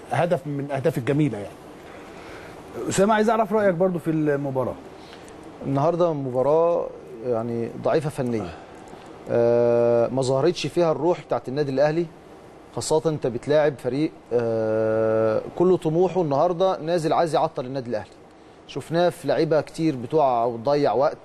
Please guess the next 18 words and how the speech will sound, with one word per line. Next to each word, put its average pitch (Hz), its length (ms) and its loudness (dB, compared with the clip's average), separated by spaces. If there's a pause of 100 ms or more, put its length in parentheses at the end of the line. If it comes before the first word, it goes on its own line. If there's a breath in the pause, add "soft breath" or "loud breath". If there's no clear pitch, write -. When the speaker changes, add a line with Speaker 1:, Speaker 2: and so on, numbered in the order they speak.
(320 loud breath)
Speaker 3:
روح - 160 0
قتاليه. 143 560 -2 (160)
الاسماعيلي 135 340 -2
ما 139 80 0
بيلعبش 123 320 0
كده 147 160 0
من 135 100 -2
اول 143 160 2
موسم، 160 320 0 (360 loud breath)
لكن 185 280 2
عنده 170 260 0
مباراه 180 280 2
الاهلي 196 440 0
Speaker 2:
بس 190 80 -4
Speaker 3:
بالنسبة 202 200 -4
Speaker 2:
حضراتكم 226 420 2
Speaker 3:
له - 60 4
Speaker 2:
قلتوا - 60 6